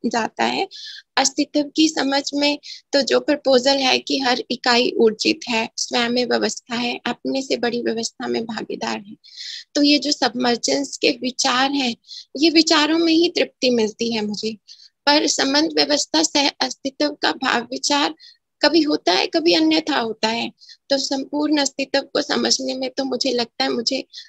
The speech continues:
अ, अभी कई शरीर यात्रा, अ, लग सकती है। तो मानवीय आचरण में देखूं तो मानव के साथ परस्पर पूरकता और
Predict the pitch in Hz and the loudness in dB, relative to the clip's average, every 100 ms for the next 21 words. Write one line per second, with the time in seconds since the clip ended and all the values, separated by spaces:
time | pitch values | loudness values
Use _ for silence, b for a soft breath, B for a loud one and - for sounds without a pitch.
0 | _ - 226 - 233 220 247 - 262 - | _ -2 -2 -4 -6 -4 -4 0 2 0
1 | - - 240 226 240 226 208 - 247 262 | -4 -2 2 2 2 0 -4 -4 -4 -6
2 | B B - 233 220 220 233 - 233 - | B B -4 0 0 2 -2 -2 -10 -8
3 | - 226 240 - _ B B B - 240 | 2 2 2 -6 _ B B B -6 -4
4 | - 254 254 247 277 302 320 370 - 202 | -2 0 2 2 2 4 4 4 2 2
5 | 330 - 277 311 320 - 294 302 302 294 | 2 -2 0 2 0 0 0 2 2 0
6 | - 330 - 320 285 233 277 302 320 294 | 0 -2 2 2 4 2 2 0 0 0
7 | - 254 - - 262 262 - 277 269 254 | 2 2 0 -2 -2 -2 -2 -2 -2 -2
8 | 247 262 - 269 277 B B B - 254 | 0 -2 -2 -6 -6 B B B 0 2